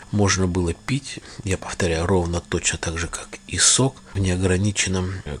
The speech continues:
количестве. Ну вот, по крайней мере, два раза я ходил на кухню. Это центр самолета. Два раза пил, э, кофе сам.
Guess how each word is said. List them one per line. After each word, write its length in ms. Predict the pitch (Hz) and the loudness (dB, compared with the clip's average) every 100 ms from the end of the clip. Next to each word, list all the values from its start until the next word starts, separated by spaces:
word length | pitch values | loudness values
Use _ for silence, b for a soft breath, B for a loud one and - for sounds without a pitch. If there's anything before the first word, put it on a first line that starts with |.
| - | -4
количестве. 840 | 87 87 82 - - - - 90 - B - | -2 -2 0 2 2 2 -2 -10 -14 B -8
Ну 160 | 101 104 | -2 0
вот, 160 | 117 | 0
по 160 | - 104 | -4 -10
крайней 360 | - 95 98 98 | -4 -2 2 4
мере, 280 | 101 90 | 4 2
два 260 | 90 101 101 | 2 2 2
раза 300 | 87 85 87 | 2 0 0
я 160 | 85 85 | 0 -2
ходил 480 | - 90 90 82 - - | -2 -2 0 0 -4 -6
на 200 | 95 87 | -4 -4
кухню. 640 | - 156 151 - 123 - | -6 -8 -4 0 0 0
Это 300 | 95 - - B B B - | -4 -4 -6 B B B -8
центр 680 | - - 101 92 - 95 98 - | 0 4 4 2 -2 -2 -4 -4
самолета. 840 | - - 85 85 90 120 131 127 120 B B B | 2 2 2 0 0 0 0 -2 -4 B B B
Два 260 | 104 101 110 | -2 2 4
раза 300 | 107 98 92 - | 2 2 0 -2
пил, 260 | 90 85 85 - | 0 0 -2 -8
э, 240 | - 78 80 - | -8 -6 -8 -4
кофе 480 | - 101 123 165 156 - - - - | 0 2 2 -2 -4 -10 -20 -20 0
сам. 400 | - 151 143 | 2 2 0